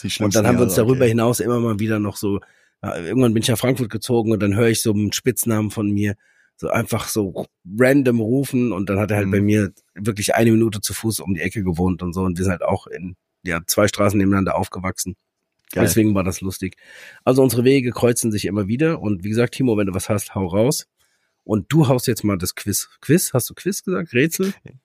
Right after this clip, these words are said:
Speaker 1: Ja, ein klein, kleines Rätsel.
Speaker 2: Kleines Sudoku.
Speaker 1: Ähm, es, es können, es können eigentlich nur die Leute mitmachen und wir pushen damit so ein bisschen den YouTube-Kanal, weil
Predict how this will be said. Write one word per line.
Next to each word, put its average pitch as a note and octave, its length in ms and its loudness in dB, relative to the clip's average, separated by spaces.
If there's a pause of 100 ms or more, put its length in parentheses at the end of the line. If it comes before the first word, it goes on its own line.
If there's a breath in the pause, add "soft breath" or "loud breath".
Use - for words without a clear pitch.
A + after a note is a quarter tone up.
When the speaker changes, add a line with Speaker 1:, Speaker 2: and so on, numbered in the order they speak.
(140)
Speaker 1:
Ja, F#2+ 220 0
ein F#2+ 100 0
klein, G2 400 2
kleines G2+ 360 0
Rätsel. G#2 440 -2
Speaker 2:
Kleines G2 280 -4
Sudoku. G2+ 200 0
Speaker 1:
Ähm, G#2 420 2 (480)
es, G#2 160 -4
es - 160 -6
können, B2 280 2
es - 160 -4
können A#2 180 2
eigentlich A2 260 2
nur G#2 320 4
die G2 220 -6
Leute G2+ 280 -2
mitmachen G#2 680 -2
und - 420 -6
wir G2 120 -8
pushen - 340 -4
damit G2 260 0
so - 80 -8
ein F#2 100 0
bisschen E3 320 0
den F2+ 140 0
YouTube-Kanal, F#2+ 800 -4
weil F#2 320 2